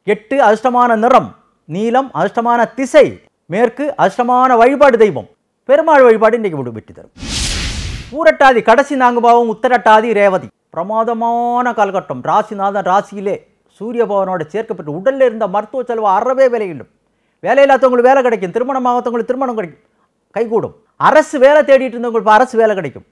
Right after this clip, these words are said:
வெளிநாடு கல்விக்காக எதிர்பார்த்திருந்தவங்களுக்கு இப்ப விசா கிடைக்கும். தட்ட தாமதம் எதுவும் இல்லை. வியாபாரிகளுக்கு வியாபாரம் செழிக்குங்க, விவசாயிகளுக்கு விவசாயம் செழிக்கும். பால் பண்ணை வச்சிருப்பாங்க நிறைய பேர்.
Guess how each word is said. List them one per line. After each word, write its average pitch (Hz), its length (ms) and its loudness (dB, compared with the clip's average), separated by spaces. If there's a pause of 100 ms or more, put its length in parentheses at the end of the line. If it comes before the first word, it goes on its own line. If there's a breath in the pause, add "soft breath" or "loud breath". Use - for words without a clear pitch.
(180)
வெளிநாடு 285 500 0
கல்விக்காக 262 580 0
எதிர்பார்த்திருந்தவங்களுக்கு 208 640 -2
இப்ப 190 200 -4
விசா 185 260 -4
கிடைக்கும். 120 300 -10 (200)
தட்ட 208 320 0
தாமதம் 220 400 0
எதுவும் 214 260 -4
இல்லை. 185 160 -4 (120)
வியாபாரிகளுக்கு 240 540 -2
வியாபாரம் 240 400 -4
செழிக்குங்க, 247 560 -8
விவசாயிகளுக்கு 233 540 -4
விவசாயம் 247 260 -4
செழிக்கும். 226 380 -6
பால் 277 280 0
பண்ணை 262 200 -4
வச்சிருப்பாங்க 190 400 -8
நிறைய 262 420 -6
பேர். 240 200 -4